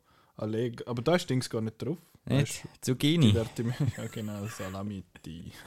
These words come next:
Speaker 1: <laughs> Ja, Entschuldigung, erzähl.
Speaker 2: Darf ich erzählen?
Speaker 1: Ja.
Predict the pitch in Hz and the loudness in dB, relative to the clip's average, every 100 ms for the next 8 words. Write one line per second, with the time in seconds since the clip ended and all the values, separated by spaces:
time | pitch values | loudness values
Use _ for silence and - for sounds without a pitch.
0 | - 180 190 202 170 - - 151 - 127 | 4 6 6 4 0 -4 -8 -8 -8 4
1 | 147 151 151 151 127 107 107 - 104 131 | 4 6 6 8 6 0 -4 -6 6 8
2 | 139 135 156 165 143 92 151 | 8 8 10 10 10 6 4